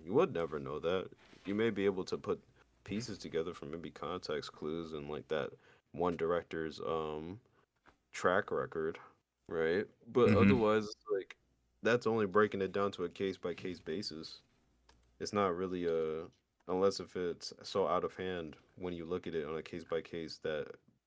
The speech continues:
Speaker 1: f-, through the big, big picture, we could see, oh, a lot of directors are only casting black people as villains, then that become, then that argument becomes valid. But that's not, as far as I know, that's not what's happening.
Speaker 2: Yeah.
Speaker 1: So,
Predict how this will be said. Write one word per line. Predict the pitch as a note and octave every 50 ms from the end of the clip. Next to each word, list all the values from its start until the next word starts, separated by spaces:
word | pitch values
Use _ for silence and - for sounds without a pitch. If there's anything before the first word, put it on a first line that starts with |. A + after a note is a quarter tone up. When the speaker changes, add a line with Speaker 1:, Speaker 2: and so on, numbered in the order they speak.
| _ _ -
Speaker 1:
f-, | F2+ D2+ -
through | F#2 F2+
the | - D#2+
big, | C#2 - E2 D#2 - _ _
big | F2+ F2+ E2+ -
picture, | - G2+ F2 - - F2+ D#2+
we | D#2+ E2+ -
could | - D2+
see, | - - - E2+ D#2+ D2+ -
oh, | - E2+ E2+ D#2+ C#2+ C#2 _ _ - - _ _ -
a | D#2+
lot | D#2 D#2 E2 F2 E2
of | D#2+ C#2+
directors | - C#2+ D2 D#2+ D#2+ - - D#2+ D#2+ D2+ C#2
are | D#2 D2 B1+
only | D2 E2 D#2+ D#2
casting | - - F2 E2 E2 - - D2+
black | C2+ - E2 E2 D#2 -
people | - D#2+ D#2+ E2 D#2+
as | D2+ D2
villains, | D#2+ F2+ G2 F#2+ F2 E2+ E2 - _ - - - _ _
then | - G#2 C3+ D3 C3
that | A#2+ A2+ G#2+ F2+
become, | G2+ G2+ - G#2+ G#2 G2+ G2 - - -
then | G2+ B2+ C#3+
that | C3 A2 E2+
argument | F#2 G#2 G2+ G#2 G#2 G#2 F#2
becomes | - - - A2 G#2
valid. | G2+ G#2 A#2 D3 C#3+ A2 E2 D#2 C#2 - _ _ _ _ _ _
But | _ G2 -
that's | B2+ C#3 B2
not, | B2+ G2+ G2+ F#2 E2 D#2+ - _ _ _ _ _ _ - -
as | F2+
far | - - G#2+ G2
as | E2 D2+
I | E2+ F#2+ G2
know, | F2 D#2 D#2
that's | D#2 F2 F#2+ F#2 -
not | F#2+ G2 F2+ -
what's | - E2 -
happening. | - A#2 A#2 G#2 - D#2+ D2 C#2+ - _ _ _ _ _ _ _ _ _ _ _ _ _ _ _ _ _ _ _ _ _ _ _ _ _ -
Speaker 2:
Yeah. | G2+ G2 F2+ E2+ E2+ - - _ _ _ _ _ _ _ _ _ _ _ _ _ _ _ _ _ _ _ _ _ _ _
Speaker 1:
So, | - - E2+ E2 D#2 C2+ B1+ -